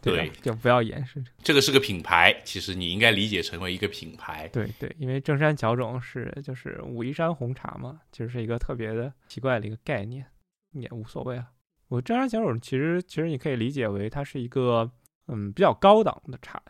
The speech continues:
Speaker 1: 高档的红茶，茶叶就是了，就不要追求那个种，但是它是一个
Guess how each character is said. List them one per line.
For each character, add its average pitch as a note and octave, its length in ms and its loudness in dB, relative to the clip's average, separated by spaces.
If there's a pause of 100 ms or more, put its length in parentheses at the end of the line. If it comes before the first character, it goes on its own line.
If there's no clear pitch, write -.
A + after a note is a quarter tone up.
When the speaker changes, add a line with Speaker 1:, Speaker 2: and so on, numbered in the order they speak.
Speaker 1:
高 F#3+ 220 6
档 D3 160 0
的 A#2 40 -10
红 B2+ 300 -10
茶， - 320 -14
茶 - 240 -10
叶 B2 180 -10 (680)
就 G#2+ 160 -4
是 - 140 -10
了， D2+ 140 -10 (240)
就 C#3 120 -8
不 A2+ 100 0
要 D3 160 6
追 E3 240 0
求 C3 140 -4
那 D#3 100 -2
个 B2+ 80 2
种， - 340 -8
但 C3 140 -2
是 B2+ 80 -8
它 D#3+ 160 2
是 - 180 -8
一 - 120 -10
个 B2 360 0